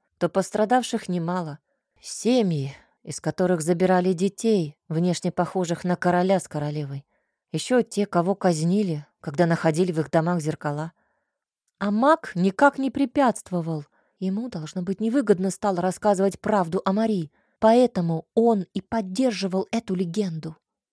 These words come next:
Вспомнился пожилой мужчина с портрета. Неужели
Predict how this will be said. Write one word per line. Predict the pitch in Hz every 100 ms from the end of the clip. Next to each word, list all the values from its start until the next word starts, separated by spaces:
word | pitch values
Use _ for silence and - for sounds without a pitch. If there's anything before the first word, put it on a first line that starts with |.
| _ _ _ _ _ _ _ _
Вспомнился | - - - 262 262 247 240 - 220
пожилой | 220 208 233 240 233
мужчина | 226 233 - - 294 214 -
с | -
портрета. | 196 202 - 190 160 156 160 _ _ _ _ _ _ _ -
Неужели | 185 208 - 277 254